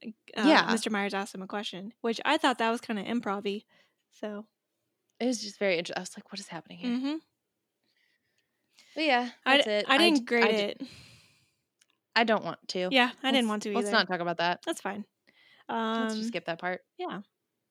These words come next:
Speaker 1: So, yeah, that's all. Um, still in quarantine, just F Y I, so everyone stay safe and wash your hands. Um, next week we have season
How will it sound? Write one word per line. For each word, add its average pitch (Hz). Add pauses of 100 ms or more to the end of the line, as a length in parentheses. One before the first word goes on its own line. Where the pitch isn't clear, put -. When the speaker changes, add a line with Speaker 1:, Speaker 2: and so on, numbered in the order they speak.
(120)
Speaker 1:
So, 233 (960)
yeah, 285
that's 240
all. 240
Um, 233 (760)
still 247
in 277
quarantine, 277 (680)
just -
F 220
Y 247 (140)
I, 247
so 233
everyone 214
stay 208
safe 226
and 226
wash 214
your 262
hands. 247 (520)
Um, 214
next -
week 233
we 220
have 208 (180)
season 226